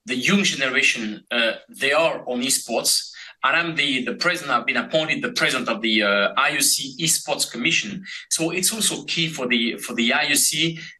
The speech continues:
uh, to be connected with the young generation. And as you mentioned, we can see the, uh, enthusiasm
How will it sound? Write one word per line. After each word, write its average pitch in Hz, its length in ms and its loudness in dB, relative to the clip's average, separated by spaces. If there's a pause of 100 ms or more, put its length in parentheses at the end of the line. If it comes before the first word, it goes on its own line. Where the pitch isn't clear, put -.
uh, 127 40 -2
to 123 140 -4
be 160 160 0
connected 151 520 -2
with 113 100 -2
the 117 100 2
young 127 200 -2
generation. 117 760 0
And 123 140 0
as 143 240 0
you 131 60 0
mentioned, 131 560 -2 (280)
we 160 180 0
can 156 200 -2
see 165 180 0
the, 123 380 -2
uh, 120 60 -2 (320)
enthusiasm 147 840 -2